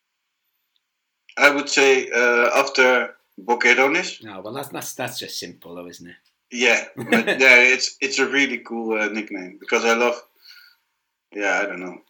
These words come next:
Speaker 1: I
Speaker 2: I'm tr-,
Speaker 1: really love it,
Speaker 2: I, I'm
Speaker 1: and
Speaker 2: try-,
Speaker 1: I love Clockwork Orange. So
Speaker 2: <laughs> I'm trying to think. There's definitely another club, and I always think, I always say it's one of two.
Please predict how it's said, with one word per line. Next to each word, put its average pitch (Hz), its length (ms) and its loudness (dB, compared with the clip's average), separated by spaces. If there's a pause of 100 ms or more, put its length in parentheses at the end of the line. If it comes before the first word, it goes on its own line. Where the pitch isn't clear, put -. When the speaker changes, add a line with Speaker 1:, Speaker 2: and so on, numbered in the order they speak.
(360)
Speaker 1:
I 117 80 6
Speaker 2:
I'm 117 80 6
tr-, 117 80 2
Speaker 1:
really 107 160 -6
love 98 220 -2
it, - 140 -16 (400)
Speaker 2:
I, 170 140 4
I'm 170 140 0
Speaker 1:
and 277 80 4
Speaker 2:
try-, 277 100 6
Speaker 1:
I 269 60 4
love 285 240 0
Clockwork 117 420 -6
Orange. 104 340 -8
So 95 200 -12 (260)
Speaker 2:
<laughs> - 1040 -6
I'm 151 120 -4
trying 320 220 0
to 330 60 -2
think. 190 320 -6
There's 147 180 -8
definitely 247 340 -4
another 165 460 -2
club, 120 420 -8
and 123 120 -8
I 135 100 -6
always 139 300 -2
think, 131 280 -8
I 135 60 -6
always 147 220 -4
say 143 180 0
it's 135 100 -8
one 139 220 -6
of 123 140 -14
two. 113 480 -6